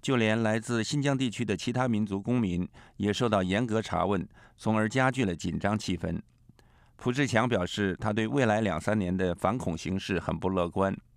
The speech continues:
对新成立的国家安全委员会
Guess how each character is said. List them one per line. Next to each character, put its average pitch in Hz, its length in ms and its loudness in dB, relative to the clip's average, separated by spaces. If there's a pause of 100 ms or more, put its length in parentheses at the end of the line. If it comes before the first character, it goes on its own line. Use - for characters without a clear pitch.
(240)
对 117 200 0
新 151 200 0
成 110 200 0
立 120 140 0
的 92 180 0
国 113 160 -2
家 117 160 2
安 127 140 4
全 123 140 0
委 92 120 0
员 87 160 2
会 113 300 0